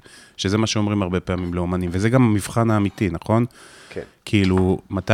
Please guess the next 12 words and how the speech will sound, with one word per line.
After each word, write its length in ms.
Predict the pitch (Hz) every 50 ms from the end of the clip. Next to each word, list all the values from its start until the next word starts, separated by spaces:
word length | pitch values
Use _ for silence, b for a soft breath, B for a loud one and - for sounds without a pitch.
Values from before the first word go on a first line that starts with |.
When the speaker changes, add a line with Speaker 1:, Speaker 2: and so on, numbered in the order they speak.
| 110 107
Speaker 1:
אתה 120 | - 104
חובבן 560 | - - 101 85 95 92 85 101 123 143 147 143
ומתי 340 | 117 101 101 95 - 104 101
אתה 160 | 95 - 95
מקצוען. 560 | 92 87 - - - - 90 80 78 80 78 80 -
עכשיו, 180 | - - - 95
זה 100 | 95 104
בכלל 280 | 107 110 - 143 139 143
לא 100 | 151 147
משנה 680 | 139 - - - 123 123 131 131 131 131 127 127 123 - -
אם 160 | 120 123 123
אתה, 580 | 117 - - 120 117 113 113 113 113 113 110